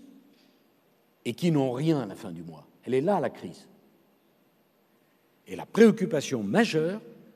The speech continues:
doit être, et c'est pas parce que c'était mon idée en deux mille sept, c'est toujours mon idée,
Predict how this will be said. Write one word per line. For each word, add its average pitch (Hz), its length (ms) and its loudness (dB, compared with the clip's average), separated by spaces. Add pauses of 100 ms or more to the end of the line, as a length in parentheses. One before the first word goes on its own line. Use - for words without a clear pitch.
(240)
doit 131 300 2
être, 151 320 0 (160)
et 95 80 -12
c'est 78 320 -10 (240)
pas 120 100 -2
parce - 220 -10
que 107 160 -6 (320)
c'était - 320 -12
mon 101 180 -10
idée 95 520 -6 (340)
en 95 80 -18
deux 82 140 -16
mille 104 120 -10
sept, 226 420 -2 (600)
c'est - 300 -12
toujours 156 400 6
mon 92 160 -8
idée, 98 340 -10